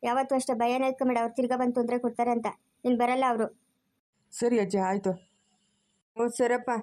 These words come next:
Speaker 2: ನಾವು ಹೊರಡ್ತೀರಿ. ಇರ್ರಿ ಅಂದ್ರು ಓದ್ತೀನಿ, ಓದ್ತೀನಿ ಅಂತ ಇದ್ದೀರಾ?
Speaker 1: ಅಯ್ಯೋ, ನಾನ್ ಬಂದ್ ಎರಡ್ ದಿವಸ ಆಯ್ತಪ್ಪ. ಮನೆಗ್ ಬಸ್ರೆನ್ಸ್ ಬೇರೆ, ಎಳೆ ಮಗು ಬೇರೆ, ಅದೇನ್ ಮಾಡ್ಕೊಂಡ್ರೋ ಏನೋ. ಅಮ್ಮ, ಇವಾಗ ನೀನು ಹೊರಡ್ಬೇಕಾ? ಹ್ಞೂನಮ್ಮ,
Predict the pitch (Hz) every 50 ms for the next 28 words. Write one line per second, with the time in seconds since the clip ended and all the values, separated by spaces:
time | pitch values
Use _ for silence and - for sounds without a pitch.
0 | - _ _ _ - 214 214 214 214 214 214 214 208 208 - 262 226 233 233 240
1 | 240 240 - _ _ _ _ _ _ _ _ _ _ _ _ _ _ - 220 233
2 | 240 240 262 254 247 247 240 269 262 240 240 233 262 247 240 233 233 262 247 240
3 | 220 214 214 202 175 190 180 170 165 175 175 - _ _ _ _ _ _ _ _
4 | _ _ _ _ _ - 226 247 262 262 285 294 277 269 240 254 262 277 269 254
5 | 247 240 262 254 294 269 269 254 254 254 254 254 262 254 247 247 254 240 226 247
6 | 240 247 247 254 247 240 240 240 233 233 247 247 - _ _ _ _ - 233 240
7 | 254 262 254 254 240 262 254 247 247 240 240 240 220 233 240 247 254 247 240 -
8 | 240 240 240 240 240 233 240 233 233 247 - _ _ _ _ _ _ _ _ _
9 | _ - 254 254 277 302 339 339 - _ - - 285 277 277 294 320 339 330 285
10 | 269 247 254 254 254 247 269 302 269 233 247 - _ _ - - _ _ _ _
11 | _ _ _ _ - 254 277 269 262